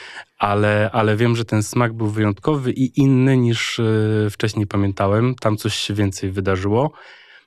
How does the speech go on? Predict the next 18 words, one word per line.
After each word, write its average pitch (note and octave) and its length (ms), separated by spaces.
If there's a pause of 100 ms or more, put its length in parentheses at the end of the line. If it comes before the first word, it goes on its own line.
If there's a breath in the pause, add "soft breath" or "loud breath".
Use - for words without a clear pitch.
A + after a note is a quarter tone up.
Natomiast, A#2+ 800
e, A#2+ 240
gdzieś A2+ 360
takie A#2+ 540
romansowanie A#2 760
z - 80
kawą, B2 680
e, G#2+ 380
to A2 160
było A2 380
tuż, - 560 (120)
znaczy A2 240
jeszcze B2 320
sporo G#2+ 440
czasu G#2+ 280
przed, A#2 380 (480 loud breath)
e, G#2 440
bo G#2+ 240